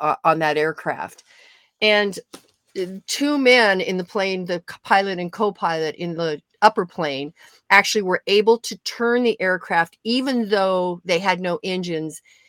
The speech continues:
and landed, well, crash landed, but they survived. The ball turret gunner, unfortunately, did not.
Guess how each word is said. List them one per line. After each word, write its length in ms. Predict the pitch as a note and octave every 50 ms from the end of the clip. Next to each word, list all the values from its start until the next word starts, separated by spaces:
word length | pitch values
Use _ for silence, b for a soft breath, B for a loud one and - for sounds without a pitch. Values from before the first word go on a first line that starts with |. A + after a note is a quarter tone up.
| b b _ -
and 220 | F#3+ F3+ F3 E3+
landed, 640 | E3+ F#3 F3+ F#3 F#3 F#3 F#3 F3+ E3+ A2 A2 - -
well, 220 | E3 D#3+ D3+ D3
crash 360 | - - F3 D#3+ E3 E3+ -
landed, 400 | D3 C#3 C3 A#2 B2 - - - _ -
but 140 | E3 D3+
they 160 | - G3+ F#3 F#3
survived. 800 | - - F3 D#3+ D#3+ D3+ D3+ D3 - E2 D#2 - - - - _ _ _ _ _ _ _ _ _ _
The 80 | F3 E3+
ball 240 | E3+ E3+ E3+ E3+ E3+
turret 340 | - G3+ F3+ E3+ D#3 -
gunner, 260 | - D3+ C#3 C#3 C3+ C#3+
unfortunately, 680 | C#3+ C#3 C#3 - D#3 D3+ C#3 - - - A2+ C3+ C3+ C3+
did 240 | C3+ C#3 C3+ C3+
not. 360 | C#3+ C3 B2 G2+ - - -